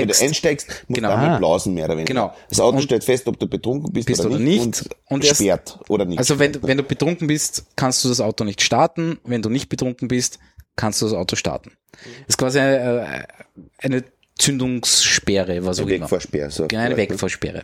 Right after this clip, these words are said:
Speaker 2: ja. So, äh, die Idee von B M Fit ist jetzt, äh,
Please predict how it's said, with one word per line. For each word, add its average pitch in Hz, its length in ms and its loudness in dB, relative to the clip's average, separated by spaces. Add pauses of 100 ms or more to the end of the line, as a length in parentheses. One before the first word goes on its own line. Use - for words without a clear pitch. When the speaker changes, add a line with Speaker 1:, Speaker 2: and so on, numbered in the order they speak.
(140)
Speaker 2:
ja. 101 120 -4 (600)
So, 123 360 4 (260)
äh, 113 240 4 (320)
die 135 180 -4
Idee 139 260 2
von 147 180 -2
B 120 100 0
M 113 80 0
Fit 180 260 -2
ist 165 80 2
jetzt, 160 360 0
äh, 117 260 2